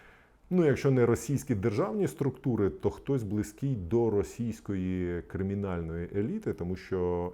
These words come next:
Іспанія — це давня країна, де російські кримінальні синдикати здобували свої стартові капітали.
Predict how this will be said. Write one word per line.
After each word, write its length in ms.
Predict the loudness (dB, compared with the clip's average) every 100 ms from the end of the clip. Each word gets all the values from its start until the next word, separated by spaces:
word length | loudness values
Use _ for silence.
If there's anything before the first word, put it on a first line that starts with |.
| -8
Іспанія — 640 | -8 -8 -6 -4 -2 -4
це 220 | -4 -6 -6
давня 840 | -2 0 0 -2 -4 -4 -8 -10 -16 -20 -20 -10
країна, 560 | -6 -6 -6 -6 -8 -8
де 240 | -6 -6 -8
російські 1000 | -10 -10 -10 -12 -12 -12 -10 -8 -8 -10 -12
кримінальні 540 | -10 -8 -6 -6 -6 -10
синдикати 720 | -10 -10 -8 -6 -6 -6 -6
здобували 640 | -8 -8 -6 -4 -4 -6 -8
свої 380 | -10 -8 -8 -10 -16 -20 -20 -20
стартові 480 | -10 -8 -8 -12 -10
капітали. 500 | -10 -10 -10 -10